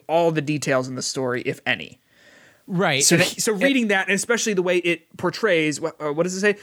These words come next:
Speaker 1: Sony's obsession, that's a negative word. I mean, it has a negative connotation,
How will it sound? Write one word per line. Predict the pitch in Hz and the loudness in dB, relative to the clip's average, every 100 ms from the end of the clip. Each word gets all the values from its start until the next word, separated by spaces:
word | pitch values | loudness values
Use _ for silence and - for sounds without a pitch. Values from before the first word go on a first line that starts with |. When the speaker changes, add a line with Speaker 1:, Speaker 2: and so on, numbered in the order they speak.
| - | -8
Speaker 1:
Sony's | - 233 247 196 | 0 2 4 2
obsession, | 190 - 185 156 165 143 131 _ - | 2 2 2 2 0 -2 -4 _ -4
that's | 135 | -2
a | 139 | -2
negative | 131 131 131 123 | 0 2 0 2
word. | 131 127 - | 2 2 -2
I | |
mean, | 143 135 - _ - | -4 -6 -10 _ -4
it | 151 | -2
has | 139 | -2
a | 135 | 0
negative | 131 131 131 - | 0 0 -2 -4
connotation, | 131 131 131 131 127 | -6 -4 -4 -4 -8